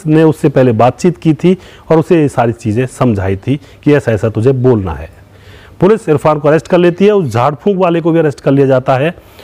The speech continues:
और उनको जेल भेज दिया जाता है, मुकदमा दर्ज कर लिया जाता है। तो दोस्तों, यहाँ पर एक बाप की जो, अ, निर्दयता है, इसके बारे में आप क्या कहना चाहोगे? एक हवस के बारे में आप क्या कहना चाहोगे?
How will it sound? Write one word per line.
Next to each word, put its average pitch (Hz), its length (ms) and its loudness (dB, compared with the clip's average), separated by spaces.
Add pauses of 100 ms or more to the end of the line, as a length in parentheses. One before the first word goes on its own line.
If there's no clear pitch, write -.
(140)
और 147 60 2
उनको 147 200 0
जेल 135 240 2
भेज 135 180 2
दिया 139 140 0
जाता 135 240 0
है, 160 60 2
मुकदमा 131 300 0
दर्ज 104 280 0
कर 95 140 -8
लिया 82 180 -8
जाता 76 300 -14
है। - 100 -20 (420)
तो 180 60 4
दोस्तों, 202 260 2
यहाँ 190 240 2
पर 220 180 0
एक 151 200 -2
बाप 160 320 0
की 214 120 2
जो, 196 160 2
अ, - 480 -10
निर्दयता 156 720 2
है, 123 140 0
इसके 175 180 -2
बारे 156 180 2
में 151 80 0
आप 147 180 -2
क्या 156 120 0
कहना 113 260 -4
चाहोगे? 92 420 -6 (280)
एक 160 180 -2
हवस 175 240 -2
के 202 120 -2
बारे 143 240 0
में 143 100 0
आप 127 140 -4
क्या 123 100 0
कहना 101 280 -6
चाहोगे? 85 440 -10